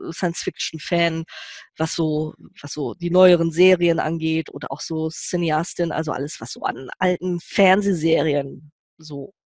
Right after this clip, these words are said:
auf dem Markt war. So alte Western, Krimiserien, Kojak, Bonanza. Ja, das, das ist so etwas, wo ich dann wirklich für, äh, in Flammen stehe. Das ist also etwas, was mich sehr interessiert.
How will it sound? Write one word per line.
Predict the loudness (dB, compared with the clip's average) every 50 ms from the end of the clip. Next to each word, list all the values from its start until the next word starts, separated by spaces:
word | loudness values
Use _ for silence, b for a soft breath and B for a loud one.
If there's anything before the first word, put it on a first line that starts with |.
| _
auf | _ -8 -8 -8
dem | -8 -4
Markt | -2 -2 -2 -2 -4 -10 -8 -8
war. | -8 -8 -8 -18 _ _ _ _ _ _ _
So | -20 -20 -20 -20 _ _ -4
alte | -4 -2 0 -2 2 2
Western, | 2 2 2 0 -4 -2 -2 0 0 0 -2 -4 -8 -12 B B B B B B B B B _ _ _
Krimiserien, | 0 4 4 6 6 6 4 4 2 2 2 2 4 4 2 0 -2 -2 -4 -4 -6 -8 -10
Kojak, | _ 0 2 4 6 6 4 4 2 2 4 4 2 0 _ _ -2
Bonanza. | 0 0 2 2 2 2 2 0 -2 -2 -4 -4 -2 -2 -2 -2 -2 -4 B B B B B B B _ _ _ _ -20 _ _ _ _ -8
Ja, | -4 -2 -2 -2 -2
das, | -4 -10 -10 -10 -14 -2 _
das | -2 -2 -2 -10
ist | -12 -10 -8
so | -6 -6 -4 -6 -8 _ b b b b b b
etwas, | -4 0 2 0 0 2
wo | 0 0 2
ich | 0 0 0
dann | 0 0 0
wirklich | -4 _ -6 -8 -8
für, | -8 -8 -8 -8 -8 -8 _ _ _ _ _ _ _ -20 -20 -20 _ _
äh, | -8 -8 -8 -8
in | -12 -12
Flammen | -8 -4 -4 -4 -4 -4
stehe. | -8 -6 -6 -6 -8 -8 -10 _ _
Das | -2 -2 -2 -2
ist | -6 -6
also | -4 -4 -2 -2
etwas, | -2 -2 -4 -4 -8 -6 -8
was | -8 -6
mich | -6 -6 -6
sehr | -6 -6 -6
interessiert. | -8 -8 -12 -14 -14 -12 -14 -14 -14